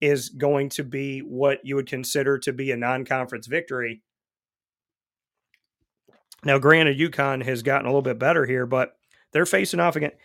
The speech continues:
Seeing uconn on Syracuse's schedule second to last game of the season, typically that's only reserved for the teams that are really, really good that, you know, get to get that cupcake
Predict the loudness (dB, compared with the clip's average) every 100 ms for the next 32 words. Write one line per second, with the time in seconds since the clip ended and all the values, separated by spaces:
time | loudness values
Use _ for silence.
0 | -8 2 4 4 2 2 0 0 0 -2
1 | -2 -2 -2 -4 -6 -8 -2 0 0 -4
2 | -2 -4 -4 -4 -2 -4 -2 -4 -2 -4
3 | -2 0 0 -2 -4 -14 _ _ _ _
4 | _ 0 0 2 0 2 0 -2 -2 0
5 | 0 -2 2 2 2 0 -4 -4 -6 -6
6 | -4 -6 2 6 8 6 4 4 2 2
7 | -4 _ _ _ _ _ _ -20 -20 -4
8 | 0 0 0 -4 _ _ _ _ -4 -2
9 | -2 -2 -2 -2 -2 0 0 -2 2 2
10 | 2 -6 -6 -8